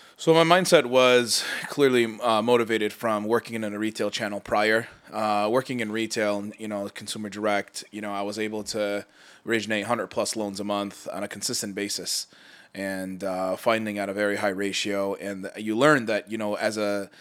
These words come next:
as a performer, you know, no matter what you're doing, you know, I'm an athlete by, you know, by nature, but, you know, i-, it's all about speed, control, and accessibility, and then, you know, constant reps, reps, reps, reps, right?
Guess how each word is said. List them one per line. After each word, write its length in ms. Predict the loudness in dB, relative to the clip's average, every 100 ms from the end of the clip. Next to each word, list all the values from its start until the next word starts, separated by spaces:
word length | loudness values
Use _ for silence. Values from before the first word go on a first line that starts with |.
| -20 -20 -12 -4
as 120 | -2
a 80 | -2
performer, 720 | -4 2 4 4 2 -2 -6 _
you 140 | -8 -4
know, 100 | -2
no 60 |
matter 200 | 2 2
what 200 | 2 0
you're 100 | -2
doing, 480 | -2 -2 -2 -4 -6
you 60 | -4
know, 100 | 0
I'm 100 | 2
an 80 | 2
athlete 340 | 2 0 -6
by, 140 | -6 -8
you 200 | -10 -10
know, 120 | -8
by 120 | -6
nature, 440 | -4 -4 -4 -6
but, 260 | -6 -8 -8 -20 -20 -20 -6
you 100 | -2
know, 260 | 0 -2 -6
i-, 140 | -12 -8
it's 200 | -2 4
all 120 | 4
about 240 | 4 0
speed, 560 | -2 -4 -4 -2 -2 -4 -12
control, 640 | -8 -6 0 2 4 2 -2
and 80 |
accessibility, 920 | -6 -4 -4 -4 -4 -4 -2 -2 -4 -8
and 220 | -8 -6
then, 360 | -8 -10 -12 -10
you 100 | -10
know, 140 | -8
constant 640 | -10 -4 -2 -2 -4 -8 -6
reps, 500 | -6 -6 -8 -10 -8
reps, 420 | -4 -4 -4 -10 -6
reps, 460 | -4 -4 -6 -10
reps, 460 | -10 -10 -8 -10 -8
right? 300 | -4 -4